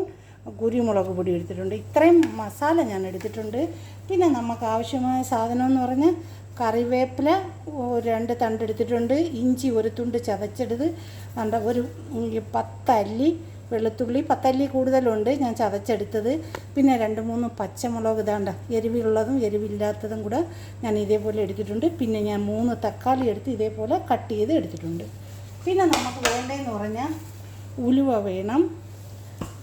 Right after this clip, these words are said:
പിന്നെ വേണ്ടതെന്ന് പറഞ്ഞാൽ പുതിന വേണം, മല്ലിയില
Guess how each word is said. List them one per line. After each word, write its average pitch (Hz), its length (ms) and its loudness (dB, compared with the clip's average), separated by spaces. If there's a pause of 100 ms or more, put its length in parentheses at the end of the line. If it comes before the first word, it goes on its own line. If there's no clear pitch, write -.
(260)
പിന്നെ 320 260 8
വേണ്ടതെന്ന് 233 400 0
പറഞ്ഞാൽ 214 260 -2 (220)
പുതിന 233 480 2
വേണം, 202 280 -2 (320)
മല്ലിയില 220 480 0